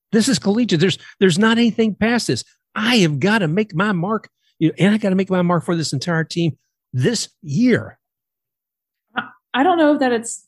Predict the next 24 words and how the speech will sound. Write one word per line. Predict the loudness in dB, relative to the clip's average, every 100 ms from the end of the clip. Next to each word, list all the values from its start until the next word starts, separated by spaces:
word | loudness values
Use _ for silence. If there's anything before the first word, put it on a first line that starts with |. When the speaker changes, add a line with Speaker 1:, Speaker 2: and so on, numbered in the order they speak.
| _ -10
Speaker 2:
it | -4 -2 -2
could | -2 -2
be | -2
that, | 0 0 0
but | -2 -4
I | -4
think | -4 -8
s-, | -12 -20 -20 -8
uh, | -2 2 2 0 -8 _
in | -6 -4 -4 -8 _
a | -2
lot | 2 2
of | 0
women's | -4 -6 -8
sports, | -4 -4 -4
but | -6
I | -4
know | -4
softball | -6 -6 -6 -6 -8
specifically, | -10 -12 -12 -10 -8 -6 -8 _ _ -20 _ _ _ -18 -16
they | -4 -2
just | -2 -4
play | -2 0 2 2
with | -2